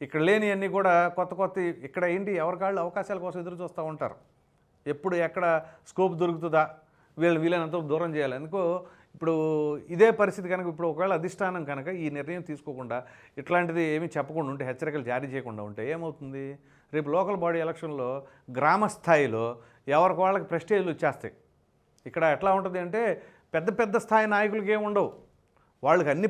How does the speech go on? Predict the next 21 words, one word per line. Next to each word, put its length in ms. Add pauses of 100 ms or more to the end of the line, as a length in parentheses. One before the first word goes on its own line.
పరిస్థితులు 380 (100)
అవగాహన 360 (120)
చేసుకొని 440
కలిసిమెలిసి 460
ఉంటారు. 260 (400)
కానీ 180 (120)
గ్రౌండ్ 260
లెవెల్‌లో 340
ఎలా 180
ఉంటుంది 340
అంటే 180 (640)
ఇదిగో 180 (680)
ప్రెస్టేజ్, 400
ఇక 100 (280)
ఎవరి 200
కాళ్ళు, 280 (640)
ఆ, 20 (400)
కులాలు 340
వచ్చేస్తే, 400 (320)
ఇంక 160
అన్నీ 140